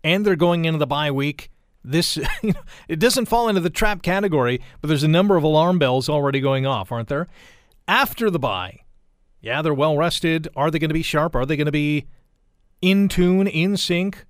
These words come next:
playing, firing on all cylinders? Because they're gonna take on one of the best teams in the league once again in the Winnipeg Blue Bombers. That's at home, so it's not gonna be as tough as going to Winnipeg, which is always a tough place to play. Then they're at Saskatchewan,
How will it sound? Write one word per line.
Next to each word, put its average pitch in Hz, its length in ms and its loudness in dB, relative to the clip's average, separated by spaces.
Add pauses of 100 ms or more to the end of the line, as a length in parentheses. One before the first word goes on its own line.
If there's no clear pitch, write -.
(100)
playing, 185 440 -4 (140)
firing 185 400 0
on 185 80 4
all 185 140 2
cylinders? 190 460 0
Because 156 440 -2
they're 147 100 -4
gonna 143 160 -2 (180)
take 175 200 0
on 170 180 0
one 147 80 0
of 147 40 0
the 143 40 0
best 151 200 -2
teams 170 220 -2
in 165 60 -2
the 139 80 -2
league 151 260 -2 (220)
once 160 280 0
again 151 380 0 (280)
in 170 120 4
the 156 80 4
Winnipeg 147 380 0
Blue 165 180 0
Bombers. 104 500 -4 (1500)
That's 123 260 0
at 196 180 2
home, 165 320 4
so 160 400 2
it's - 180 -6
not 135 260 -4
gonna 147 140 -2
be 143 160 -2
as 151 240 -2
tough 135 240 -4
as 143 140 -6
going 135 200 0
to 131 60 -4
Winnipeg, 127 380 -2
which 160 160 -6
is 120 80 -4
always 139 240 -4
a 131 40 -8
tough 139 260 -6
place 117 260 -6
to - 80 -14
play. 98 340 -10 (1040)
Then 147 180 0
they're 160 220 -2
at 214 180 -4
Saskatchewan, 165 840 -2